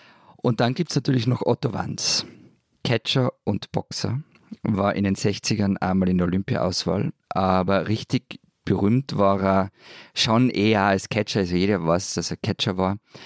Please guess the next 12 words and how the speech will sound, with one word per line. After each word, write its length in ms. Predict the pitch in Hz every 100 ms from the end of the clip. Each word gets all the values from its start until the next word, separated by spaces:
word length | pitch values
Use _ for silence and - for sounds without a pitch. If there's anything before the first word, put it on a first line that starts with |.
| - - - -
aber 240 | 95 101
richtig 260 | 120 - 101
<laughs> 20 |
berühmt 320 | 107 107 143
worden 180 | 104 95
ist 160 | 104 98
er, 100 | 92
weil 140 | 92
er 80 | 95
Telefonbücher 760 | 92 90 98 117 - 87 82
zerrissen 500 | - 87 87 - 87
hat. 280 | 104 - -